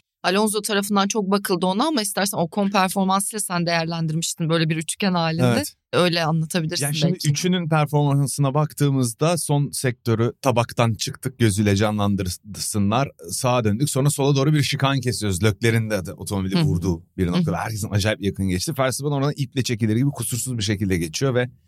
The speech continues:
Speaker 2: Alonso'ya karşı sıfır biri orada zaten kazanıyor. Kazanıyor da Ocon da aslında benzer bir,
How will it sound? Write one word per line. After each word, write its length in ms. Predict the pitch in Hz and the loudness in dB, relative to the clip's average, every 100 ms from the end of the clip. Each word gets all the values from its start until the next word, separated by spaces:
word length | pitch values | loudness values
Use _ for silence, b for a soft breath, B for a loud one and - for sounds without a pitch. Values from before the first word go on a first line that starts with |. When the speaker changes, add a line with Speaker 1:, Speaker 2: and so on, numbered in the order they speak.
| _ - | _ -2
Speaker 2:
Alonso'ya 440 | 110 123 123 113 | 2 2 2 2
karşı 260 | 113 110 143 | 2 2 0
sıfır 320 | 127 120 107 | 0 2 4
biri 140 | 120 | 6
orada 260 | 165 123 107 | 6 4 4
zaten 300 | 107 170 170 | 4 4 4
kazanıyor. 460 | 143 120 104 85 - | 4 0 -4 -10 -12
Kazanıyor 480 | - 101 117 160 190 | -4 2 4 4 4
da 180 | 120 80 _ _ _ | 2 0 _ _ _
Ocon 420 | 135 135 175 170 143 | 0 4 4 6 6
da 120 | 107 | 4
aslında 600 | - - 107 95 92 - - | 2 -4 -4 -2 -2 -6 -2
benzer 480 | 113 113 123 127 95 | 0 2 4 2 0
bir, 200 | 98 | -6